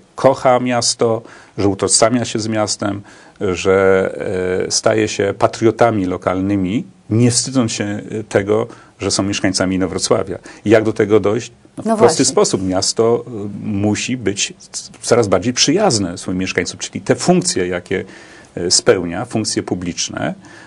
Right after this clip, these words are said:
Speaker 1: e, muszą sprzyjać, e, powstaniu takiego, e, odczucia u mieszkańców. I, i, y, aby to zrealizować, my mamy szereg planów i inwestycji, y, przygotowanych na te, na te pięć lat.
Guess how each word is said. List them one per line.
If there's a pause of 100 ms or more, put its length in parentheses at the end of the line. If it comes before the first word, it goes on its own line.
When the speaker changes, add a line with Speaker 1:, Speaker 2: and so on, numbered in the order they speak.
(120)
Speaker 1:
e,
muszą
sprzyjać, (340)
e,
powstaniu (120)
takiego, (440)
e,
odczucia (320)
u
mieszkańców. (520)
I, (120)
i,
y, (160)
aby
to
zrealizować,
my
mamy
szereg (180)
planów
i
inwestycji, (760)
y,
przygotowanych
na
te,
na
te
pięć
lat.